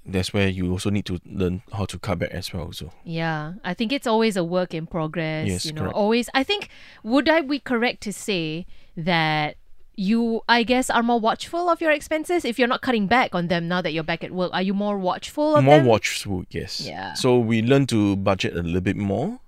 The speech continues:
Speaker 2: Mm.
Speaker 1: to cut back as well. So when to spend and when not to spend. Is it
Speaker 2: Mm.
Speaker 1: necessary or not necessary?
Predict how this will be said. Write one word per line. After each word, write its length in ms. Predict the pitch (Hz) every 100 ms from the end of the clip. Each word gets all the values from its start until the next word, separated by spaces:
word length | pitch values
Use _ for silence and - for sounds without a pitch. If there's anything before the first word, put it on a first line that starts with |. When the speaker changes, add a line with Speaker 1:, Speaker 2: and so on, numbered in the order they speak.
| - - -
Speaker 2:
Mm. 260 | 180 160 143
Speaker 1:
to 500 | 104 101 98 98 95
cut 200 | - -
back 220 | 110 107 - - - -
as 280 | 87 -
well. 280 | 104 98 104
So 220 | 95 107 107
when 280 | 110 113
to 100 | 101
spend 320 | 92 - 127 120
and 100 | 98
when 200 | 101 104
not 180 | 92
to 80 | -
spend. 460 | - - 95 95 -
Is 160 | 90
it 60 | 107
Speaker 2:
Mm. 20 | 98
Speaker 1:
necessary 460 | - 90 95 98 104
or 80 | 87
not 120 | 78
necessary? 600 | 87 82 - 78 76